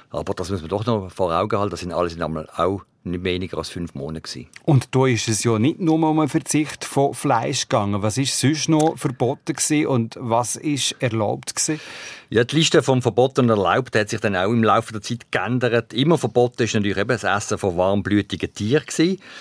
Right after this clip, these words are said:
Speaker 1: Zeitweise verboten sind alle Nahrungsmittel gewesen, die aus der Tierhaltung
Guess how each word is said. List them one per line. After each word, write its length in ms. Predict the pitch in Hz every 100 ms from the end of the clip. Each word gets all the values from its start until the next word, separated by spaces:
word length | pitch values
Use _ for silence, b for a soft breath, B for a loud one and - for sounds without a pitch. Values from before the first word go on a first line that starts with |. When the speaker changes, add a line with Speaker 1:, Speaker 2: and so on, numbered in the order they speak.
| B B -
Speaker 1:
Zeitweise 760 | - 185 - - 160 160 160
verboten 560 | - 123 131 131 - 117
sind 260 | - 107 107
alle 260 | 110 127
Nahrungsmittel 720 | 104 101 160 156 156 156 -
gewesen, 300 | 139 143 135
die 60 | 104
aus 100 | 101
der 160 | 98
Tierhaltung 580 | - 120 113 110 107 110